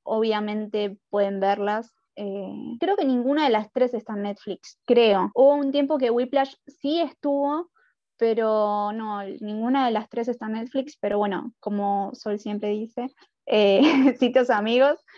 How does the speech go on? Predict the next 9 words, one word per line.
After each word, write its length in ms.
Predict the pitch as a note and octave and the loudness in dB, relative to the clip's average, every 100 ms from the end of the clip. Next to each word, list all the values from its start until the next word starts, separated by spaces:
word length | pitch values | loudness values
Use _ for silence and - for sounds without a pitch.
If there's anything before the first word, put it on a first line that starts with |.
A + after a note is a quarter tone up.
| _ _ _ | _ _ _
y, 380 | C4 B3+ B3 D#4+ | 2 4 6 4
<laughs> 920 | D#4 - G4 D#4 - A#4 A4 F4+ C4 - | 4 2 2 2 0 -2 0 0 -2 -4
y 440 | A#3 A3+ A3 A#3 | -2 -2 -2 -4
nada, 280 | G4 C#4+ A3+ | -2 -2 -2
por 140 | A3 | -4
si 100 | B3 | -6
las 160 | A3 A3 | -4 -4
quieren 220 | C4 C4 | -4 -4
disfrutar, 460 | B3 A3 B3 - | -4 -4 -2 -2